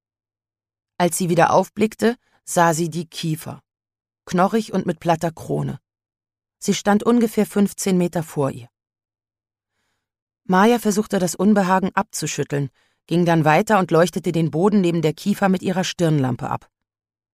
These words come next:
Nichts Ungewöhnliches. „Alles Einbildung“, dachte sie, aber da entdeckte sie es. Sie hatte recht gehabt.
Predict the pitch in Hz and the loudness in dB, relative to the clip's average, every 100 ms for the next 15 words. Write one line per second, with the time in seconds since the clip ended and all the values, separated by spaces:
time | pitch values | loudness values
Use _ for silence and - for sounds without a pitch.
0 | _ 185 196 - - 185 151 127 123 120 | _ 0 0 0 0 2 2 0 -2 -4
1 | - 135 - _ _ _ _ _ _ _ | -6 -10 -12 _ _ _ _ _ _ _
2 | _ _ _ _ _ _ - 160 147 - | _ _ _ _ _ _ -2 0 0 -2
3 | 143 139 131 127 127 127 _ _ _ - | -2 -2 -2 -2 -4 -8 _ _ _ -4
4 | 151 - 127 143 - _ _ _ _ _ | -4 -4 -4 -4 -6 _ _ _ _ _
5 | _ _ 170 160 160 165 - 156 160 - | _ _ 2 2 4 2 2 -2 -4 -6
6 | 131 127 120 127 - _ _ _ _ _ | -10 -8 -8 -8 -12 _ _ _ _ _
7 | _ _ - 170 165 165 143 151 - - | _ _ -4 0 0 0 0 -2 -4 -12
8 | 117 - - | -12 -12 -16